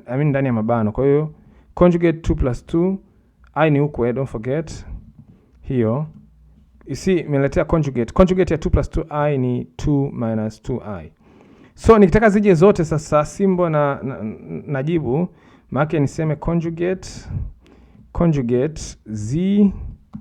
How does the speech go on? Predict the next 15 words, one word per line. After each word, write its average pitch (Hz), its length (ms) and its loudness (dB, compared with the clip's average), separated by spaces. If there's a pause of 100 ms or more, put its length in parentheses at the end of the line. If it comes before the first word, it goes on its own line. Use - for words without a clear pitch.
(580)
sasa 139 580 0
na 120 280 2
conjugate, 123 720 0 (3750)
um, 120 300 -2
two 151 180 -2
plus 120 260 -2
two 139 200 -2
i, 107 320 -4
eh. 127 200 -4 (1300)
I 165 160 6
usahau 147 340 4
ni 127 60 6
hii 127 100 4
huku, 117 340 0
eh. 135 120 -2